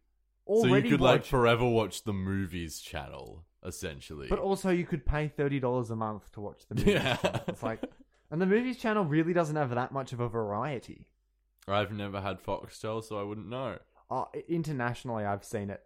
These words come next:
Speaker 2: uh, in places we've stayed, and it's just the same. Like, they have a contract and they have to play the same movie. It's not a good deal.
Speaker 1: Mm.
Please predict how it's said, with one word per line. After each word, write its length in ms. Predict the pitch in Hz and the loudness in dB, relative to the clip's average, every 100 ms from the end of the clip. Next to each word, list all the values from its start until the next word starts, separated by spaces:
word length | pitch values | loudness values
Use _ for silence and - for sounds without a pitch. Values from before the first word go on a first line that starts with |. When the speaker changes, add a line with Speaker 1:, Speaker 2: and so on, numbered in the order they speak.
| - | -8
Speaker 2:
uh, 200 | 98 95 | -6 -6
in 240 | 98 98 - _ - - - | -8 -8 -12 _ -18 -16 -10
places 400 | 117 107 110 101 | -6 -6 -6 -8
we've 140 | 101 | -10
stayed, 320 | - 107 104 95 | -8 -4 -4 -4
and 100 | 98 | -10
it's 100 | - | -10
just 220 | 160 - | -12 -10
the 80 | 139 | -10
same. 380 | - 107 107 - | -8 -8 -6 -4
Like, 180 | 131 | -2
they 120 | - 131 | 0 2
have 200 | 147 147 | 2 0
a 40 | |
contract 480 | - 123 120 120 113 | -4 -6 -4 -6 -4
and 100 | 113 | -4
they 40 | |
have 140 | 117 - | -4 -6
to 60 | |
play 260 | 135 110 101 | -12 -8 -8
the 100 | 95 | -8
same 320 | - 95 98 - - | -10 -8 -8 -10 -8
movie. 240 | 101 98 | -8 -6
It's 160 | 95 - - | -8 -12 -12
not 160 | 107 90 | -10 -10
a 40 | |
good 140 | 90 | -10
deal. 180 | 90 92 | -6 -4
Speaker 1:
Mm. 200 | 90 78 | -4 -8